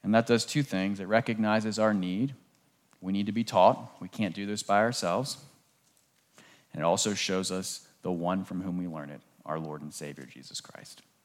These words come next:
He is the one who has the ways of love.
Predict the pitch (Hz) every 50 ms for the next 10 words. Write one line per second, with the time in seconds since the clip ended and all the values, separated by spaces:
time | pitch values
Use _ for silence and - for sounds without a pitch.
0 | _ _ _ _ _ _ _ _ _ _ - - _ _ _ _ _ _ - -
1 | 139 147 165 165 160 151 139 110 113 104 101 104 101 95 95 92 87 85 87 90
2 | 87 87 - _ _ _ _ _ _ - 98 92 101 90 87 - - 87 90 87
3 | 90 87 85 80 80 80 85 - - - 82 80 85 82 71 64 67 69 71 -
4 | -